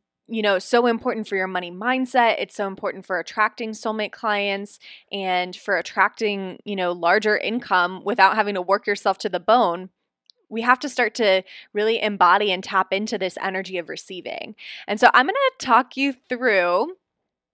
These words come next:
two different days that I very recently had. One of them was today. One of them was about a week ago. And the one that was about a week ago was not a wealthy goddess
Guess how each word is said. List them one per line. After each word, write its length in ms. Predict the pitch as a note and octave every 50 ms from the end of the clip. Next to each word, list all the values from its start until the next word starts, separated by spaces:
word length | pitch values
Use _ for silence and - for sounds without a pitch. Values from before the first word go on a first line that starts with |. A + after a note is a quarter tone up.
| _ _ _ _ _ _ _ -
two 260 | - D4+ E4 F4+ G4+
different 500 | G4+ - E4 D#4+ - C4+ B3+ A3 G#3+ G#3+
days 440 | - A3 A3 G#3 G3 F#3+ F#3+ G#3 -
that 140 | A#3+ A3 G3+
I 140 | G3+ G3 G3+
very 560 | G3+ G3+ A3+ C4 C4+ D4 D#4 D#4 E4 D#4+ C#4+
recently 480 | B3 B3+ B3 B3 - C4 B3 B3+ A#3 A3+
had. 280 | A#3 G3 F#3 F#3 F3+
One 160 | F#3 G3+ G#3 A#3
of 60 | A#3
them 140 | B3+ C4 C4
was 200 | C#4+ D4+ - -
today. 500 | - C#4 A3 F#3+ E3+ E3+ F3 F#3 G3 - - - - - -
One 160 | G#3 G#3+ A3
of 80 | A#3+ A3+
them 140 | A#3 A3+ A3+
was 140 | G#3+ G3+ G#3+
about 260 | F#3+ G3+ F#3+ F#3+ F#3+
a 40 | F#3
week 220 | F#3 F#3 F#3 -
ago. 440 | G3+ F3 F#3 F3+ E3+ E3+ E3 F3 - - - - - - -
And 540 | G#3+ G#3 G3+ G3+ G3+ G3 F#3+ G3 F#3+ - - - G#3+
the 120 | G3+ G#3+
one 200 | G#3 A#3 B3 C#4+
that 120 | F4 E4+
was 160 | D#4+ D4 A#3+ B3+
about 240 | A3 A3+ G#3+ G3+
a 40 | G3+
week 180 | G3 F#3+ G3+ G3+
ago 300 | G#3 F#3+ G3 F#3 F#3 F3+
was 260 | E3+ G3 G#3 F#3 G3
not 380 | G3+ G3+ G3+ G3+ G#3 A3 A3 -
a 120 | - G#3+
wealthy 720 | G3 G3 F#3+ F#3+ F#3 F#3 - - G#3+ G3+ F#3+ F#3+ F#3 -
goddess 720 | - G3 G#3 G3 F#3 F3+ F3+ F3+ F3+ F3 F3 F3+ - -